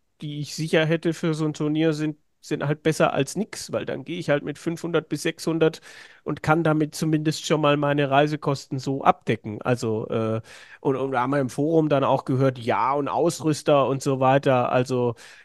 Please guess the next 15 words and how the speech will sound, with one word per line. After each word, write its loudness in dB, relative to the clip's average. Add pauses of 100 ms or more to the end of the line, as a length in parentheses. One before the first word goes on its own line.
(140)
ich -2
weiß, 6
dass 2
einer 4
der 2
größten -2
deutschen 0
Spieler, 2
ohne 2
da 4
jetzt 0
einen -2
Namen 0
zu -6
nennen, 2